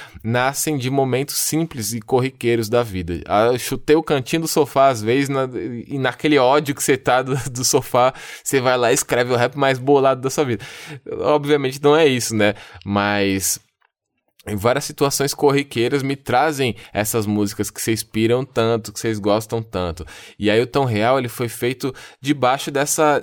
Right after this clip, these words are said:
dessa ideia, sabe? Tanto que se você parar pra analisar as faixas, você vai ter essa percepção. Acho que fa-, músicas como a Conceito, a Casca, a Eu, a Busca, a Superpoder, que inclusive diz que dedicação é o meu superpoder,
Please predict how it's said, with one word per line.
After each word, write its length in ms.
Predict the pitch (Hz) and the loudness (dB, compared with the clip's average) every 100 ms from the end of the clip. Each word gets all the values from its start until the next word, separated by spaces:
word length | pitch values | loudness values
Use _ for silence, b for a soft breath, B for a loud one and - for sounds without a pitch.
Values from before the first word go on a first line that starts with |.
| - - | -4 -6
dessa 340 | 113 117 - | 0 0 0
ideia, 480 | 135 113 101 98 95 87 B B | -4 -2 0 2 0 -2 B B
sabe? 380 | - 98 90 82 | -6 -2 -2 -4
Tanto 260 | 101 98 | -6 -6
que 80 | 101 | -6
se 120 | - | -8
você 200 | 98 - | -6 -6
parar 380 | 101 104 98 104 | -4 -2 0 0
pra 200 | 107 104 | -2 -2
analisar 580 | 98 92 90 82 92 117 | -2 -2 -4 -4 0 0
as 160 | 110 | -2
faixas, 600 | - 95 104 139 - 90 - B B | -4 -2 0 -2 -4 -8 -10 B B
você 240 | - - 95 | -12 -8 -2
vai 180 | 107 | 0
ter 180 | 147 - | 0 2
essa 280 | 120 113 107 | 2 2 -2
percepção. 760 | - 101 - 98 - - 90 80 B B - | -4 -6 -6 -8 -8 -6 -6 -6 B B -8
Acho 220 | 87 - | -8 -6
que 160 | 104 B B | -8 B B
fa-, 320 | - - 110 - | -16 -2 -2 -2
músicas 520 | 113 135 127 113 107 | 0 0 0 -2 -4
como 400 | - 107 104 98 | -2 -2 0 -2
a 220 | - 101 | -2 -4
Conceito, 640 | 92 117 120 - 120 113 104 | -2 -4 -2 0 0 2 -2
a 60 | |
Casca, 640 | 90 - 104 110 - 107 87 B _ | -4 -2 -2 -2 -4 -8 -8 B _
a 220 | 95 98 | -2 2
Eu, 440 | 98 110 113 110 110 b | 4 4 4 2 -4 b
a 120 | 87 | -4
Busca, 640 | 90 85 110 123 - 123 107 B | -4 -2 -2 -2 -4 -4 -4 B
a 140 | - 101 | -6 -2
Superpoder, 920 | - 170 170 190 - 151 117 127 135 | 0 0 2 0 2 2 4 2 2
que 100 | 147 | -2
inclusive 600 | 151 - 151 123 156 175 | -4 2 2 4 2 0
diz 360 | 123 127 113 | -4 -4 -4
que 220 | - 113 | -6 -4
dedicação 1120 | 104 101 147 135 117 190 - 185 - - 156 185 | -4 2 2 2 -2 -4 -2 -2 0 0 2 2
é 60 | |
o 60 | 180 | 0
meu 180 | 170 156 | 2 2
superpoder, 920 | - 151 147 143 123 107 117 127 151 | 0 -4 -4 -2 -2 2 2 0 -10